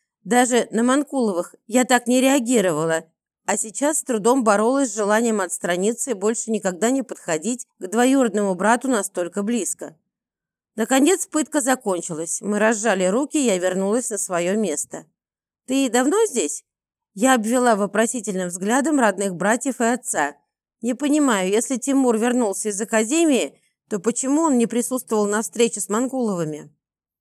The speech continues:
"Вчера приехал", ответил он, опускаясь на стул рядом со мной. "Проклятие! Я так надеялась, что мне удастся отдышаться,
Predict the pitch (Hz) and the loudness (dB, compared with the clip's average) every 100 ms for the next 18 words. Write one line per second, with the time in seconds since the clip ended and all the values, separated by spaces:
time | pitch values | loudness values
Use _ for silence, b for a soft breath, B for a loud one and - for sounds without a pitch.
0 | _ _ - 330 320 269 247 233 180 160 | _ _ -4 2 4 4 2 0 0 -2
1 | 165 175 - 190 196 208 208 190 247 302 | -6 -6 -8 -8 -2 -2 -2 -4 0 0
2 | 277 - - - 202 190 180 180 - 262 | 0 -4 -8 0 0 0 -4 -6 -4 -2
3 | 277 185 185 214 - 214 196 147 151 _ | 0 0 0 -2 0 0 0 -2 -6 _
4 | _ _ _ _ - 285 302 285 220 190 | _ _ _ _ 0 2 4 2 2 0
5 | 143 143 196 214 277 294 277 254 214 262 | -4 -4 -4 -2 0 2 2 2 2 2
6 | 185 185 - 185 - 220 233 240 208 233 | 2 -2 -6 -8 -4 -2 0 2 2 2
7 | 240 - 202 175 185 - 240 277 - 185 | 0 -2 -4 -4 -6 0 0 0 -4 -10